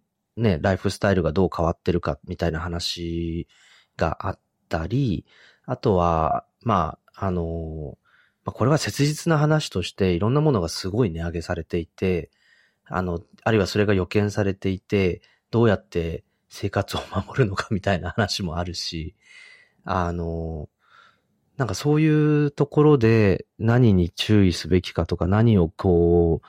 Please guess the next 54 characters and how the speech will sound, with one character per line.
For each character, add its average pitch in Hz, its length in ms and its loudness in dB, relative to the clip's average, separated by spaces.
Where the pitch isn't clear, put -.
あ - 120 -4
の、 90 300 2
重 98 300 2
視 87 200 -2
し - 120 0
た 98 100 0
り、 85 80 0
取 - 160 -2
捨 90 120 -4
選 87 180 -4
択 90 220 -4
す - 120 -8
べ 92 140 2
き - 80 -12
か 90 140 -2
み 85 100 -4
た 90 80 -2
い 85 60 0
な 82 80 -2
と 85 100 -6
こ 90 120 -4
ろ 85 80 0
っ - 120 -10
て 95 100 -4
い 90 60 2
う 87 60 0
の 87 80 -2
が 82 120 -2
変 98 240 -2
化 85 140 -4
す - 140 -8
る 80 80 -6
っ - 20 -12
て - 180 -8
い 90 40 2
う - 20 -4
の 82 60 -4
は 82 80 -6
す - 100 -8
ご 117 80 -4
く - 100 -6
や 85 60 2
っ - 60 -14
ぱ 87 100 -6
り 80 80 -6
あ - 80 -4
っ - 80 -6
て、 87 260 -2
で、 107 320 4
例 233 120 6
え 160 80 6
ば、 101 420 2
あ 98 180 2
の、 92 720 4